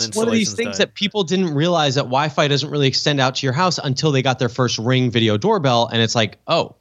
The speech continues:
Speaker 1: they're, the signal." People used to say the Ring video doorbell was so horrible,
Speaker 2: Mm.
Speaker 1: and the reality was it wasn't the doorbell, it was your Wi-Fi connection that was just not really meant to go outside at that point, you know? So anyway.
Speaker 2: So, uh, quick,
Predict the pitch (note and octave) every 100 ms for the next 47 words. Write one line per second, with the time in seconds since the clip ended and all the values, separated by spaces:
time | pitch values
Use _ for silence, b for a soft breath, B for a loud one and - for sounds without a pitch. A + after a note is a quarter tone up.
0 | - B2+ B2+ A#2 F3 D#3 A#2+ B B G#3
1 | G#3+ F#3+ D3 C#3+ G3 F3+ C3+ D3+ D3+ C3+
2 | C3+ A#2+ F3+ C#3 G#2+ G#2 - D3 B2 A2+
3 | - F#3 A2+ E2 - G2+ A#2+ A#2+ A#2+ C#3
4 | D#3+ D3 A2 G#2 A#2 C3 D3+ G#2+ F#2 A2
5 | C#3 G2 F2+ F#2+ G2+ F#2+ F#2 A2 B2+ F2
6 | D2 F#2+ F2+ - G2 F2+ G#2+ C#3 C3+ B
7 | B B B D3+ E3+ E3+ D3+ B2+ D3+ -
8 | C3 C#3 C#3+ - D#3+ G#3 B2 F2 - F#2
9 | D#2 - F2+ F#2 A#2 D3 C#3+ G2 D2+ -
10 | _ B B B - F3 C#3 B2+ A#2+ -
11 | E3+